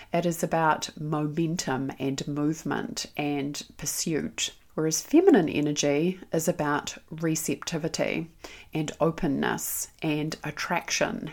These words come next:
and magnetism and more still energy.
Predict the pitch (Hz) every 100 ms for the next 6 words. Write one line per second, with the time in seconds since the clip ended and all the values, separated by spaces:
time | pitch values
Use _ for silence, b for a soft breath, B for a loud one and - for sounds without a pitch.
0 | - 156 165 156 156 160 160 175 165 -
1 | 151 139 131 - - - B B B 160
2 | 160 156 160 - - 160 165 160 - -
3 | - 175 165 156 139 131 - - 139 135
4 | - - - 165